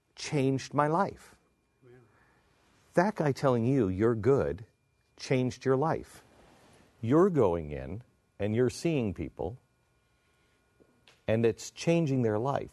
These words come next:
Speaker 1: What is it about someone coming in to someone at the bottom who is a stranger, but can come in and say, "Hey, this is true"?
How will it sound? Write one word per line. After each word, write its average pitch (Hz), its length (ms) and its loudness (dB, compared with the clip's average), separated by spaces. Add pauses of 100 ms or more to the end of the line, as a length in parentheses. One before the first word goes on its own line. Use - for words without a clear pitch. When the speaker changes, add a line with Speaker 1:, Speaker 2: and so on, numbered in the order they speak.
Speaker 1:
What 160 240 2
is 151 280 2
it 104 120 -6
about 92 340 -2
someone 85 640 -4 (680)
coming 135 380 0
in 82 400 -2 (840)
to 131 100 4
someone 143 320 2
at 123 100 0
the 110 80 0
bottom 95 640 2 (440)
who 143 360 2
is 131 160 0
a 143 60 -2
stranger, 202 640 0 (1500)
but 131 100 2
can 135 180 2
come 160 300 0
in 151 320 4
and 110 200 -2
say, 104 540 2 (460)
"Hey, 110 320 0 (1700)
this 139 440 2 (100)
is - 160 -6
true"? 73 420 0